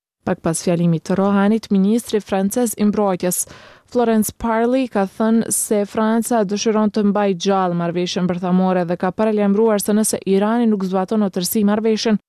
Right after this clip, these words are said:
atëherë mund të vendoset një mekanizëm që nuk përjashton sanksionet. Duke folur për televizionin B F M, Parly ka thënë se asgjë nuk do të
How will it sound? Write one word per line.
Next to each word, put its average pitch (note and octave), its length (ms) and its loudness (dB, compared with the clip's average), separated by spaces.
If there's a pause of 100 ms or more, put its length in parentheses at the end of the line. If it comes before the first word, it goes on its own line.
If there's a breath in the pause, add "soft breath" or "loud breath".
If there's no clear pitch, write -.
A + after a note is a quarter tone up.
(160)
atëherë F#3 240 0
mund G3 160 2
të F3 120 -2
vendoset G3 480 0
një F#3 240 0
mekanizëm F#3 560 0
që F#3 160 -2
nuk F3+ 200 -2
përjashton F3 640 -2
sanksionet. F#3 760 0 (240)
Duke F#3+ 160 2
folur F#3 320 0
për F#3+ 240 -2
televizionin F#3 720 2
B F#3+ 320 -2
F - 160 -8
M, F#3+ 400 2
Parly G3 400 -2
ka F#3+ 160 -2
thënë A3 160 0
se A3 240 -2
asgjë G3+ 400 0
nuk F#3+ 160 -2
do G#3 80 0
të - 160 -14